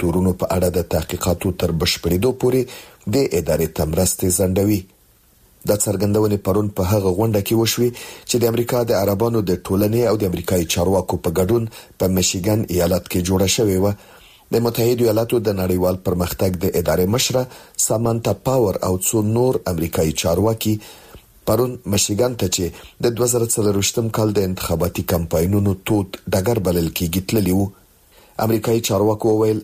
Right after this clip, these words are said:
د بایدن اداره د فلسطیني کډوالو لپاره د ملګرو ملتونو ځانګړې ادارې ته د مرستو له بیا پیلولو مخکې دې ته سترګې په لار ده چې ملګري ملتونه د هغو تورونو په اړه څېړنې پای ته ورسوي چې ګنې د دې ادارې کارکوونکو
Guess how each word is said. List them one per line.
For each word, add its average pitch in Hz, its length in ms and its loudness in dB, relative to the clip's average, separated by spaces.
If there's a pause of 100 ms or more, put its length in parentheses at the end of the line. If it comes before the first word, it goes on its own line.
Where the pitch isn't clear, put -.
(100)
د 104 160 -2
بایدن 107 340 0 (120)
اداره 101 260 2 (340)
د 113 120 0
فلسطیني 120 520 0
کډوالو 107 460 2
لپاره 87 260 0
د 92 180 0
ملګرو 98 380 2
ملتونو 90 380 0 (120)
ځانګړې 101 360 2 (140)
ادارې 98 360 0
ته 131 80 0 (480)
د 127 140 2
مرستو 131 400 -2
له 87 60 0 (100)
بیا 131 100 2 (100)
پیلولو 92 420 2 (100)
مخکې 113 260 -2 (140)
دې 110 180 2
ته 92 160 0
سترګې 82 420 -2
په 95 120 0
لار 120 260 2
ده 92 180 2
چې 92 100 -2 (540)
ملګري 120 360 2
ملتونه 120 380 0 (460)
د 95 140 0
هغو 117 180 2 (160)
تورونو 104 400 2
په - 140 -2
اړه 98 140 2 (140)
څېړنې 92 400 0 (100)
پای 120 220 2
ته 120 120 2
ورسوي 113 480 2
چې 127 100 0 (480)
ګنې 107 260 2
د 101 120 2
دې 135 160 2
ادارې 117 240 0 (100)
کارکوونکو 113 580 0